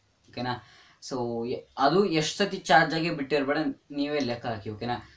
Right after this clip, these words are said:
ಎಷ್ಟು ಸತಿ ಕಮ್ಮಿಯಾಗಿ charge ಆಗ್ಬೇಡ, ಎಷ್ಟು ಸತಿ ಕಮ್ಮಿಯಾಗಿ charge ಆಗಿರ್ಬೇಕು, ನೀವೇ ಲೆಕ್ಕ ಹಾಕಿ. So ಇದಕ್ಕೆ ನಿಮ್ಮ ಒಂದು battery ಹೋಗುತ್ತೆ. ಹಾಗೇನೆ ನೀವು twenty percent battery ಏನಾದ್ರು ಇದೆಯಾ, ಹಂಡ್ರೆಡ್ ಪರ್ಸೆಂಟ್ ಇದೆ ಅಂತಂದ್ರೆ ಅಲ್ಲಿ only,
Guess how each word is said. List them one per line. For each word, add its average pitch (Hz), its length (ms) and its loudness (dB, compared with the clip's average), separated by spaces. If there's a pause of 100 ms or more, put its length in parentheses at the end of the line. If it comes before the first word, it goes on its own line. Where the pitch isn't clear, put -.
(120)
ಎಷ್ಟು 131 240 -4
ಸತಿ 175 200 -6
ಕಮ್ಮಿಯಾಗಿ 156 420 2
charge 147 380 6
ಆಗ್ಬೇಡ, 139 260 -2
ಎಷ್ಟು 139 400 -4
ಸತಿ 139 240 -12
ಕಮ್ಮಿಯಾಗಿ 139 420 -2
charge 127 340 0
ಆಗಿರ್ಬೇಕು, 120 460 -4
ನೀವೇ 165 340 2
ಲೆಕ್ಕ 127 280 2
ಹಾಕಿ. 104 340 2 (480)
So 226 260 10
ಇದಕ್ಕೆ 247 360 4
ನಿಮ್ಮ 220 200 6
ಒಂದು 202 240 6
battery 170 500 4
ಹೋಗುತ್ತೆ. 147 600 2
ಹಾಗೇನೆ 214 540 6
ನೀವು 208 280 0 (1300)
twenty 220 260 6
percent 147 460 4
battery 151 440 8
ಏನಾದ್ರು 170 400 2
ಇದೆಯಾ, 143 280 4
ಹಂಡ್ರೆಡ್ 143 340 0
ಪರ್ಸೆಂಟ್ 156 360 2
ಇದೆ 156 140 0
ಅಂತಂದ್ರೆ 160 380 2 (460)
ಅಲ್ಲಿ 170 440 -2 (520)
only, 202 520 6